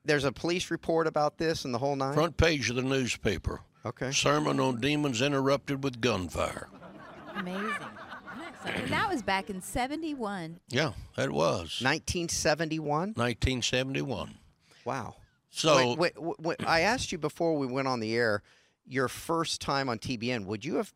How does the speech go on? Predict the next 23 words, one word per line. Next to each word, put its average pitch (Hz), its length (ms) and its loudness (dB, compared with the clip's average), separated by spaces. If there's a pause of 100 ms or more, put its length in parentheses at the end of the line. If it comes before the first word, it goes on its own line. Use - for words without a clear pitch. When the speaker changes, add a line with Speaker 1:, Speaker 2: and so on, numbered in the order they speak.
Speaker 1:
testified 165 760 -2
about 147 360 0
that, 151 320 2 (140)
you 131 160 -4
know, 143 100 0
way 131 200 0
back 143 380 4
in 110 160 -2 (500)
the, 117 400 2
Speaker 2:
You 113 80 0
know, 117 100 -2
Speaker 1:
the 120 120 2
Speaker 2:
you 113 80 4
know, 156 180 6
I 147 60 6
didn't 185 340 0
testify 139 600 4
about 117 340 0
it 113 160 -2 (720)
for 123 220 6
a 110 40 4
long 117 600 0
time. 78 720 -2